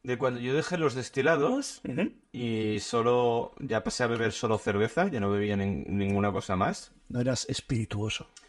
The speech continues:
Speaker 1: No era espirituoso, no, ya dejé de ser espirituoso. Ah, lo que sí hacía cua-,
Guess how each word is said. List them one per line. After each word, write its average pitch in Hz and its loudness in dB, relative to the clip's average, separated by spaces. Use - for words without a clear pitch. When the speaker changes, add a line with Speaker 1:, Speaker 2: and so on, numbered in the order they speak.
Speaker 1:
No 113 2
era 139 6
espirituoso, 110 0
no, 127 0
ya 104 0
dejé 107 0
de 98 2
ser 104 -2
espirituoso. 98 -2
Ah, 131 4
lo 127 -2
que 127 -8
sí 190 2
hacía 160 4
cua-, - -4